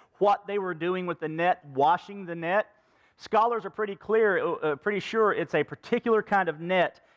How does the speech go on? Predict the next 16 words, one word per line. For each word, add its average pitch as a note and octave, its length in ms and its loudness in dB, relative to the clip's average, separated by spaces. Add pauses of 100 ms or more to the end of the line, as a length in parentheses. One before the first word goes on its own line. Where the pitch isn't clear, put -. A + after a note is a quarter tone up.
(140)
It's F3 200 -2
a, D#3 360 0 (240)
a D#3 180 2
net F#3 600 0 (220)
woven G3 500 0
out F3+ 160 -2
of C#3 160 -4
linen G3+ 460 -2
strips, - 640 -4 (240)
and E3+ 100 0
it E3+ 80 0
was D#3+ 240 0
used A3 300 2
for F3+ 180 -2
nighttime E3+ 800 0
fishing. E3 340 -4